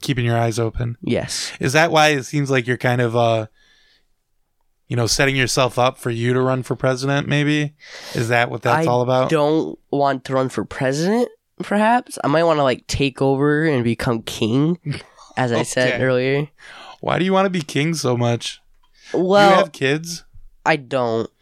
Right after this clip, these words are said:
Speaker 1: Oh. So why do you wanna be king?
Speaker 2: It's, uh, it seems like fun, you know? And, uh, I'm already king of, like, a secret society, I guess that's what they're called.
Speaker 1: Wait, what? What is the
Speaker 2: Uh,
Speaker 1: secret society?
Speaker 2: The lizard people.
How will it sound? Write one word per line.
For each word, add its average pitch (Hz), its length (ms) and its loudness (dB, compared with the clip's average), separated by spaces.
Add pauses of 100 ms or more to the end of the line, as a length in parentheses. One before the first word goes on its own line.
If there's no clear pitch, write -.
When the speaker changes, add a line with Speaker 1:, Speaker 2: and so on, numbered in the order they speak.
(360)
Speaker 1:
Oh. 123 360 -2 (1040)
So - 180 0
why 139 100 6
do 147 60 2
you 147 40 2
wanna 143 140 0
be 135 120 -4
king? 139 720 -4 (280)
Speaker 2:
It's, - 320 -4
uh, 151 300 4
it 151 60 -4
seems 147 220 -2
like 156 120 -6
fun, 151 600 0
you 123 100 -2
know? 170 440 0
And, 143 360 2
uh, 135 360 2 (280)
I'm 139 60 -2
already 170 180 2
king 180 380 2
of, 147 80 2
like, 151 140 2
a 123 80 2
secret 147 440 0
society, 120 640 -4
I 107 80 -4
guess 123 380 -4
that's - 440 -6
what 113 200 -12
they're 104 140 -4
called. 101 420 -6 (180)
Speaker 1:
Wait, 147 220 2
what? 190 380 0 (580)
What 151 260 0
is 165 100 0
the 160 60 0
Speaker 2:
Uh, 151 40 0
Speaker 1:
secret 151 380 -4
society? 139 560 -2 (440)
Speaker 2:
The 156 180 0
lizard 202 320 2
people. - 500 -2